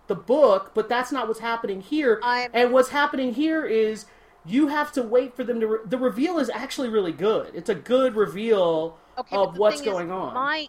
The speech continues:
Speaker 2: my argument is that the execution of this was so bad that even taken on its own terms, you know, because I, e-, even, even just saying, "Okay, I'm forgetting what,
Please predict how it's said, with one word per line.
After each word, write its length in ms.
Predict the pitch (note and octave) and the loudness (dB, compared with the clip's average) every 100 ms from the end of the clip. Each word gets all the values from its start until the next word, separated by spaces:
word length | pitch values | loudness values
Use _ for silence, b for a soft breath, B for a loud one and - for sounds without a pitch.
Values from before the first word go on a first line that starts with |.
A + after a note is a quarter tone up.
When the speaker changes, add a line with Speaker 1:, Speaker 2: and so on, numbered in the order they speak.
| - _ - | -14 _ -10
Speaker 2:
my 240 | A#3 C4+ | -6 -2
argument 600 | B3 A#3+ A#3 A3 G3+ F#3+ - | -2 -4 -6 -10 -8 -10 -8
is 220 | G3+ F#3+ | -8 -6
that 240 | G3+ F#3+ | -4 -4
the 160 | - A3 | -2 -6
execution 600 | B3 - - A3+ A3 G#3 | -6 -12 -10 -8 -6 -6
of 120 | E3+ | -4
this 360 | E3 D#3 D3+ - b b b | 0 0 -2 -10 b b b
was 160 | G3 G3 | -4 -4
so 240 | - B3+ | 0 0
bad 300 | A#3 G3+ F3+ | 2 0 -2
that 100 | F3+ | -6
even 280 | B3 C4+ D#4 | -12 -10 -10
taken 380 | - C4 B3 G#3+ | -8 -8 -6 -6
on 160 | G3+ F#3 | -4 -6
its 220 | F#3 F#3 | -6 -6
own 240 | F3+ F3 | -6 -8
terms, 520 | - E3+ D3 - - | -10 -10 -10 -12 -12
you 80 | G3 | -6
know, 140 | F#3+ G3 | -6 -6
because 380 | G3 G3 F#3 b b b _ | -6 -8 -10 b b b _
I, 200 | F#3+ F#3 - | -2 0 -2
e-, 140 | G3+ - | -6 -6
even, 380 | C4+ D4+ C#4+ - | -6 -4 -8 -10
even 220 | B3+ B3 | -12 -10
just 180 | A3+ - | -10 -6
saying, 240 | A3 G3+ | -6 -4
"Okay, 300 | G3 - G3 | -6 -4 -4
I'm 240 | D#3 D#3 - | -4 -6 -14
forgetting 640 | - D#3 B3 C#4 C4 B3+ A3+ | -14 -6 -4 -2 -4 -8 -8
what, 160 | A3 | -8